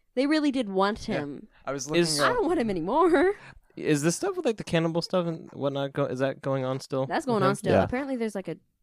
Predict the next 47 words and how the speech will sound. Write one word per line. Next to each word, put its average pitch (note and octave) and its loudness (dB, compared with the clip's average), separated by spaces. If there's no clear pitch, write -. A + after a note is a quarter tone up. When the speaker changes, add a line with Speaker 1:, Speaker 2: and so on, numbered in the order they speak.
Speaker 1:
is G3 -12
there G#3+ -12
gonna A3+ -10
be, A3+ -10
like, G#3 -12
a, G3+ -14
are G3+ -12
they G#3+ -10
making A#3 -12
a C#4 -12
documentary? D4 -12
I - -16
Speaker 2:
Oh - -4
Speaker 1:
don't C3 8
Speaker 2:
yeah, A#2+ 6
Speaker 1:
know. F#2 -2
Speaker 2:
there's, G#2 2
there's A2+ 2
rumors A2 2
of F#2+ -6
a F#2 -2
doc-, G2 2
but C3+ 10
I C3 12
thought C3+ 8
it - 10
was B2 6
funny B2 6
while A2 10
you A#2 4
were A#2 -2
talking. A2+ -2
I, G#2+ 4
Speaker 3:
Jeez. A2 2
Speaker 2:
I G#2+ 2
wanted C3 2
to B2 -2
Speaker 1:
He's A2+ -2
Speaker 2:
look A2+ -2
Speaker 1:
not B2 -2
Speaker 2:
up. A#2+ 0
Speaker 1:
even D3+ -10
Speaker 2:
I A#2 -2
was A#2+ -4
Speaker 1:
in - -14
prison. - -14
Speaker 2:
curious, D#3 2